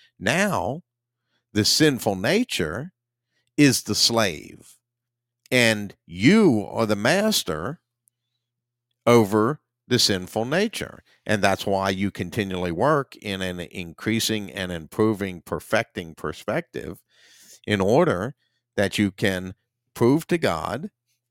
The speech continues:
that I believe everything that you say, and that's why I'm gonna walk in your commands and walk in your ways and do everything that you require for me to do. That's, that's what my goal is.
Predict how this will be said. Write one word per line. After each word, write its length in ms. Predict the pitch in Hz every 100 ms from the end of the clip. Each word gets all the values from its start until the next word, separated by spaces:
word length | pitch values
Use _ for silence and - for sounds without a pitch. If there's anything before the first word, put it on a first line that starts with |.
| _ 98
that 340 | 95 98 - _ _ _ _ _ _ _ _ _ _ _ _ _ _ _ 98
I 120 | 101
believe 360 | 107 110 120
everything 440 | 104 104 120 120 127
that 200 | 127 -
you 80 | 123
say, 320 | - 233 196
and 140 | 80
that's 180 | 85 -
why 180 | 90 95
I'm 80 | 98
gonna 180 | 101
walk 300 | 90 113 180
in 120 | 110 98
your 120 | 85
commands 580 | - 87 82 80 78 -
and 400 | 101 87 80 - _ - _ _
walk 280 | - 135 -
in 100 | 120
your 120 | 98
ways 340 | 87 82 76 87
and 160 | 82
do 320 | 78 117 107 -
everything 720 | 104 98 98 - 85 69 - _ _ _ _ _ -
that 300 | 90 85 - _
you 220 | - 101 98
require 880 | 90 - - 101 98 82 - - - _ _ _
for 200 | - 95
me 180 | 90 85
to 120 | 85
do. 420 | 82 73 - -
That's, 360 | - 87 - - -
that's 280 | 87 -
what 200 | 90 87
my 200 | 87 80
goal 360 | 76 87 117 139
is. 280 | 147 139